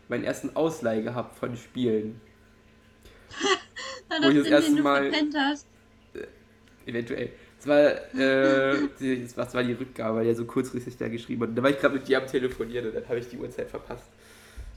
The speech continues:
Speaker 1: Da waren nur so fünf Minuten. Der war auch zu spät, meinte er. Von daher alles, alles cool. Ähm, ja, ich hatte das erste Mal Spiele verleiht und die sind alle wieder da und ja, mega. Wollte ich nur kurz mit flexen.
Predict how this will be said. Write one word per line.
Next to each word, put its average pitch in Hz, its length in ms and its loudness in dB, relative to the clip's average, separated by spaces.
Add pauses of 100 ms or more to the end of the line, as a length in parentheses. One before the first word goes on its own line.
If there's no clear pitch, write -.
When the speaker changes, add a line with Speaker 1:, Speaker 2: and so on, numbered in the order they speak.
(120)
Speaker 1:
Da - 60 -18
waren 98 120 -10
nur 104 100 -8
so 101 80 -16
fünf - 260 -16
Minuten. 110 440 -10 (100)
Der 104 80 -4
war 107 120 -2
auch - 40 -14
zu - 120 -18
spät, 104 260 -6
meinte 107 240 -10
er. 110 160 -14 (180)
Von 113 100 -10
daher 110 200 -2
alles, 110 280 -6
alles 117 200 -8 (100)
cool. 113 180 -2 (360)
Ähm, 117 520 -6 (120)
ja, 165 220 2
ich - 60 -10
hatte 131 120 -4
das 127 100 -10
erste 131 180 -6
Mal 123 100 -4
Spiele 123 240 -10
verleiht 110 560 -8 (240)
und 120 120 -6
die 117 60 -10
sind 123 160 -8
alle 123 200 0
wieder 120 160 -2
da 127 480 -2
und 110 360 -6
ja, 107 220 -10 (640)
mega. 110 440 -4 (720)
Wollte 113 140 -10
ich 117 60 -10
nur 113 100 -4
kurz - 200 -8
mit 120 120 -10
flexen. 117 500 -8